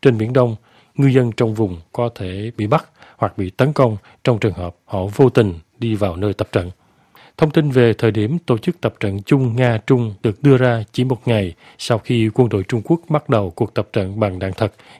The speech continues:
kéo dài ba ngày, được Bắc Kinh mô tả là tập trận bình thường ở Vịnh Bắc Bộ, gây thêm lo ngại cho các nước láng giềng.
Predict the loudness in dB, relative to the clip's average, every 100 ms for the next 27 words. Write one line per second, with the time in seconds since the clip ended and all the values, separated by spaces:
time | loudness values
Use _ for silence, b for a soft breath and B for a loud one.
0 | B -2 0 0 -2 2 4 4 0 -2
1 | -10 B B B -4 -2 -2 0 2 2
2 | 2 -2 -2 -4 -6 -4 -6 -4 -4 -6
3 | 0 0 2 2 0 -2 B B B -6
4 | -4 -4 -2 -4 -2 -6 -6 -14 _ b
5 | b 0 0 0 -2 2 2 2 0 -6
6 | -8 -6 -6 -6 -4 -2 0 0 2 2
7 | 0